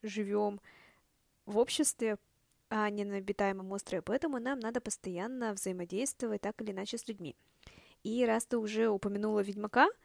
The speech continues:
то хочется перейти от профессиональной литературы к художественной. И у меня такой вопрос.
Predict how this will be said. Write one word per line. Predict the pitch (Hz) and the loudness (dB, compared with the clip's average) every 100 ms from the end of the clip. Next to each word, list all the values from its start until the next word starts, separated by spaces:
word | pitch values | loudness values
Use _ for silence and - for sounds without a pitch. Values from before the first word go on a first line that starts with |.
| _ _ - _ _ _ | _ _ -20 _ _ _
то | - 240 269 269 | 4 6 6 6
хочется | 254 - 254 - 262 - 240 | 4 2 0 0 0 2 0
перейти | 233 233 226 - 247 240 214 | 0 -2 0 0 2 0 0
от | 208 208 202 - | 0 -2 -4 -6
профессиональной | - 214 220 - 214 262 359 302 | -4 -2 0 0 2 2 4 4
литературы | 247 - 220 - 254 285 247 | 4 2 0 0 0 4 4
к | 226 - 220 208 202 196 185 180 | 2 -4 -2 0 0 0 -2 -4
художественной. | - 285 208 170 - - 156 - _ _ - - _ _ _ _ _ _ - | -2 2 2 2 -2 -4 -12 -12 _ _ -20 -20 _ _ _ _ _ _ -2
И | 262 359 | 2 2
у | - | 0
меня | 220 196 202 277 294 | -4 -2 -2 -2 -2
такой | - 214 226 | -6 -2 0
вопрос. | 262 - 185 - - | 0 -2 -4 -4 -6